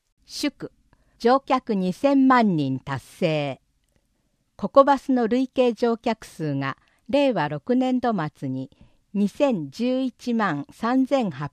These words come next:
百三十七人となりました。平成十五年の運行開始から二十一年で二千万人突破です。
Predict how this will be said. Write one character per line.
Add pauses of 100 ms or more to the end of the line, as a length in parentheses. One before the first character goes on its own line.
百
三
十
七
人
と
な
り
ま
し
た。 (920)
平
成
十
五
年
の
運
行
開
始
か
ら (300)
二
十
一
年
で (180)
二
千
万
人
突 (160)
破
で
す。